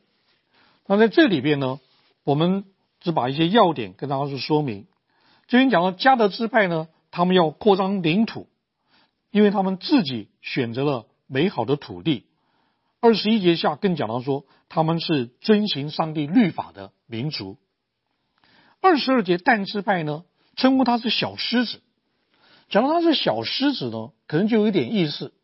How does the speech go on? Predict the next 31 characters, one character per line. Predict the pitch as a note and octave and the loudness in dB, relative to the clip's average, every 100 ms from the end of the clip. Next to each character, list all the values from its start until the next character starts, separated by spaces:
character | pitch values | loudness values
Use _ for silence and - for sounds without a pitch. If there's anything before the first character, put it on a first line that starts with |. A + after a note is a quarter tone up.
| _ _ _ _ _ | _ _ _ _ _
他 | - D4+ | -2 -2
虽 | C#4+ | 2
然 | C4+ | 2
是 | A3+ | 2
像 | B3+ A3 | -2 -6
狮 | - C#4 | -4 -2
子 | A#3 F#3 | 0 0
一 | |
样， | F#3+ - _ _ _ | 0 -4 _ _ _
可 | - C#4 | -2 0
以 | A3 | 2
是 | B3 | 0
很 | E3+ C#3 | -4 -8
强 | - B2 D3 | -8 -8 -2
盛， | G#3 C#3 - _ _ _ _ _ | -2 -2 -6 _ _ _ _ _
但 | A#3 | 0
是 | C4 | 2
又 | C4+ | 2
是 | A#3 | 2
小 | - C#3+ G#2+ | 0 -2 -2
狮 | - B3 B3+ | -2 0 0
子 | D3 | -2
呢， | A2+ A2+ _ _ | -6 -10 _ _
所 | - | -2
以 | E3 | -2
力 | E3+ A3 | 2 2
量 | F#3 D3+ C3+ | 2 0 -4
不 | - | -2
足 | A#3 - E3 | -2 0 0
以 | B2+ | 0
来 | G2 G2 | -4 -8